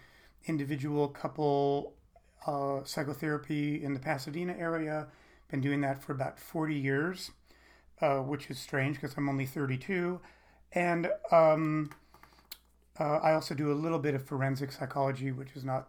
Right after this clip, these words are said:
at all relevant to these talks. I do think there's a ton of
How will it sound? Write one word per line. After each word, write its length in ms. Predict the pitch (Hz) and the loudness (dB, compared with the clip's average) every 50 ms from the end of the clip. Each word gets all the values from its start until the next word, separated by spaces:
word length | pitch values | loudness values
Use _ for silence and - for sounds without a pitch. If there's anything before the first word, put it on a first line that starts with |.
| - - | -8 -4
at 60 | 143 | -2
all 160 | 135 131 127 | -2 0 0
relevant 560 | 123 127 135 131 131 127 117 123 135 131 - | 0 2 2 2 2 2 0 -2 -4 -6 -8
to 100 | - - | -10 -10
these 300 | 120 127 123 123 117 - - - - - - - - - - - - - - | -6 -6 -4 -4 -6 -8 -12 -20 -20 -20 -20 -20 -20 -20 -20 -20 -20 -16 -4
talks. 420 | - 175 156 135 127 131 - - - - _ _ - - - | 0 4 4 6 4 2 -2 -12 -14 -18 _ _ -12 -6 -4
I 120 | 160 156 | -4 -4
do 280 | 139 131 214 226 226 220 | -2 -2 0 0 0 -2
think 500 | - - - 185 175 175 160 - - - - - - - - - - | -4 -4 -2 -2 -2 -2 -2 -6 -10 -16 -20 -20 -20 -20 -16 -8 -2
there's 220 | 170 156 151 135 | -2 0 0 0
a 100 | 160 147 | -2 -4
ton 720 | - - - - - - 190 196 175 156 151 147 147 - - _ - - - | -4 -8 -14 -18 -12 -8 -4 -2 0 0 0 -2 -4 -6 -10 _ -12 -6 -2
of 240 | 147 143 135 127 | -2 -2 -2 -4